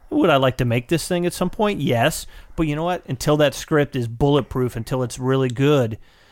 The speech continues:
uh, then, you know what? I'm not gonna think about making it. So, so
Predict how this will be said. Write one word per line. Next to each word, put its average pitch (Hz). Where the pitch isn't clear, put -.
uh, 113
then, 120
you 117
know 117
what? 135
I'm 143
not 160
gonna 143
think 175
about 120
making 143
it. 113
So, 143
so 190